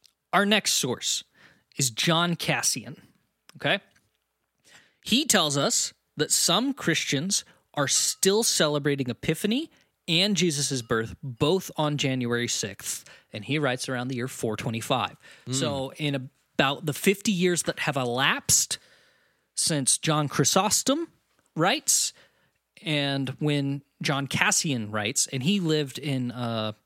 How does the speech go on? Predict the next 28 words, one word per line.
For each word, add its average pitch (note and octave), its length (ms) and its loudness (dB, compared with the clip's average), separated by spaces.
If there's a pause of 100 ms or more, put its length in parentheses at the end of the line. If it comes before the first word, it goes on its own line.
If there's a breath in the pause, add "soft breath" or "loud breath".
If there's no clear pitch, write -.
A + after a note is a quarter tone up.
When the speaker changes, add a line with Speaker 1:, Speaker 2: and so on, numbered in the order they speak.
(400 loud breath)
Speaker 1:
parts - 320 -4
of A#2 160 -6
Romania B2 800 -2
and G#2+ 340 -10 (160)
modern-day A#2 400 -4
France A#2 540 -4
and G#2+ 100 -10
Germany, A2 320 -6
so A2 160 -10
he C#3 140 -2
lived B2+ 320 -4
up - 140 -8
in G#2 60 -10
Europe. G#2+ 360 -8 (160 loud breath)
Speaker 2:
Yeah. G2 260 0
Speaker 1:
So C#3+ 260 0
in C#3+ 160 -2
parts - 340 -2
of C3 220 -6
Europe, C#3 560 0 (640 soft breath)
John D3+ 280 0
Cassian C3 500 -2
was A#2 140 0
still C3+ 280 0
seeing A#2 340 -2
pockets - 460 -4
of A#2+ 100 -12
Christianity A#2 800 -6